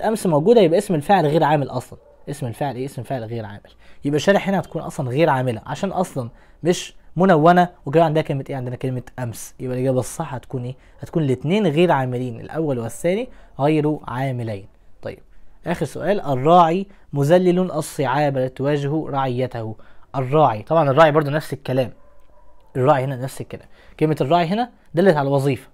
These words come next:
اللي هو الشخص اللي بيرعى الناس يعني، فالراعي هنا مفيش أصلًا معاها، آه، فاعل مرفوع ولا مفعول به منصوب، ما رفعتش فاعل ولا نصبت مفعول به،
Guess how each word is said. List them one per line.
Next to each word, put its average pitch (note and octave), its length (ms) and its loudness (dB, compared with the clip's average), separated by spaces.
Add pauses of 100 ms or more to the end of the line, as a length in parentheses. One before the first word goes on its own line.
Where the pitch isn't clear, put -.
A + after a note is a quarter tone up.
(280)
اللي A#2+ 120 -4
هو B2+ 40 0
الشخص D#3 320 -4
اللي B2+ 100 -2
بيرعى C3+ 300 6
الناس A#2+ 380 -8
يعني، - 140 -18 (320)
فالراعي E3+ 460 6
هنا G3+ 120 0
مفيش E3+ 300 -4
أصلًا C#3+ 340 -6
معاها، D#3 340 -2 (460)
آه، A#2 520 -6 (140)
فاعل D3+ 360 2
مرفوع D#3 420 4
ولا B2+ 180 0
مفعول B2 400 -6
به B2+ 160 -6
منصوب، A2 340 -10
ما B2+ 80 -8
رفعتش E3 300 -2
فاعل D3+ 200 -2
ولا C#3 100 -6
نصبت C#3 260 -6
مفعول A2 240 -12
به، - 120 -18